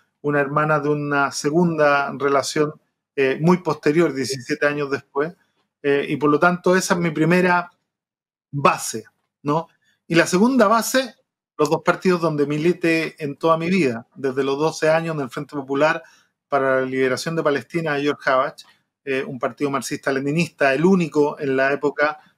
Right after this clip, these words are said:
de esa corriente, eh, en el mundo árabe, eh, donde militaban fundamentalmente los cristianos que dentro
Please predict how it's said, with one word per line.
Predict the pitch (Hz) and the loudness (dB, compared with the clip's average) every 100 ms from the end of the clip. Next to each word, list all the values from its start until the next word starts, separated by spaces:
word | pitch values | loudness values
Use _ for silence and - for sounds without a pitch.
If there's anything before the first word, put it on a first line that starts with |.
| _ | _
de | 135 139 | 0 2
esa | - 143 | 2 -2
corriente, | 139 127 151 151 151 - 156 160 147 135 135 147 | -2 -2 2 0 -2 -2 -2 -2 -2 -2 -2 -4
eh, | |
en | 147 | -2
el | 139 | -2
mundo | 143 143 139 151 | -4 -2 2 4
árabe, | 147 139 160 165 - - _ _ _ | 4 0 -2 -4 -16 -20 _ _ _
eh, | 175 160 - _ _ _ _ _ | 0 0 -2 _ _ _ _ _
donde | 170 190 190 | 2 4 6
militaban | 196 190 240 269 | 4 4 2 2
fundamentalmente | 247 214 196 185 226 233 233 233 | 2 4 4 2 2 4 2 2
los | 214 | 0
cristianos | - 180 - 220 233 226 | -2 -8 0 2 2 0
que | - 180 | 0 0
dentro | 180 285 277 202 202 190 196 214 | 2 0 0 -2 0 2 0 -6